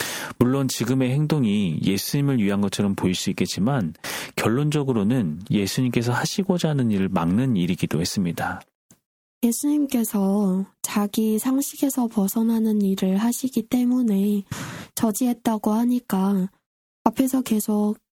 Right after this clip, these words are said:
Speaker 2: 살펴왔던 유대인들의 모습이 생각나네요. 그 사람들도 처음에는 기대하는 마음으로 예수님을 따르다가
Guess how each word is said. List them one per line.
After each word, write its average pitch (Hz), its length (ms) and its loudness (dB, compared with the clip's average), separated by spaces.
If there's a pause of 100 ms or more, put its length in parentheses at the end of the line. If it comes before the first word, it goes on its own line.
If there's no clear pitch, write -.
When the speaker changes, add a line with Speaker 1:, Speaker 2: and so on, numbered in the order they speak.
(100)
Speaker 2:
살펴왔던 247 1000 0
유대인들의 208 680 2
모습이 185 520 0
생각나네요. 196 1040 2 (720)
그 240 160 2
사람들도 233 880 2
처음에는 226 680 2
기대하는 214 640 0
마음으로 196 640 2 (500)
예수님을 208 560 2
따르다가 226 720 0